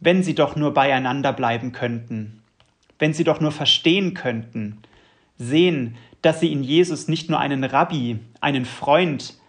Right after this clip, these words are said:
einen Wandergruppenleiter haben, sondern den einen, der Gott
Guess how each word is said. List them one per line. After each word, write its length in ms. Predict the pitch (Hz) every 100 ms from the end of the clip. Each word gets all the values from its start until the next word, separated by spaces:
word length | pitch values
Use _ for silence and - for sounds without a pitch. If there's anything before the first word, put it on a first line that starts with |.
| _
einen 420 | 151 143 135 123
Wandergruppenleiter 1080 | 127 180 185 - 131 - 135 120 120 120 120
haben, 440 | 120 120 120 113 107
sondern 500 | - 139 131 127 120 - _ -
den 280 | 147 175
einen, 640 | 175 135 143 143 120 113 113 _ _ -
der 120 | 131
Gott 480 | 131 156 - -